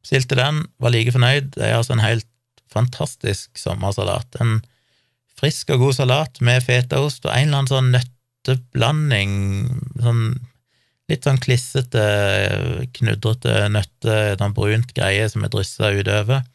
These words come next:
Eh, litt oppakket jordbær, litt oliven. Det er en sånn fantastisk blanding av liksom det litt salte fra olivene, med det søte fra jordbærene, den crunchy nøtteblandinga,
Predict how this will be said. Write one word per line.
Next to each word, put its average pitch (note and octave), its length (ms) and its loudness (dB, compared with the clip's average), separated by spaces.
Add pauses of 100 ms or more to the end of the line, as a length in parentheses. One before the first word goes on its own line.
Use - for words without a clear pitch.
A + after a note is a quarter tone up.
(800)
Eh, A2 240 2
litt A2+ 240 0
oppakket A2+ 420 -2
jordbær, A#2+ 600 0
litt A2+ 200 -4
oliven. A#2 640 2
Det - 640 -10
er B2+ 40 4
en C3 100 2
sånn C3+ 80 -6
fantastisk C3+ 580 -4
blanding G#2 380 2
av G#2 280 0
liksom G#2+ 280 0
det G2+ 100 0
litt G#2+ 160 -4
salte A2 480 -2
fra G#2+ 160 0
olivene, A2 580 2
med G#2 200 0
det G#2 80 0
søte G2+ 440 0
fra G#2+ 140 -2
jordbærene, G#2 720 0
den G#2 260 -2
crunchy A2 440 -2
nøtteblandinga, G#2 840 -2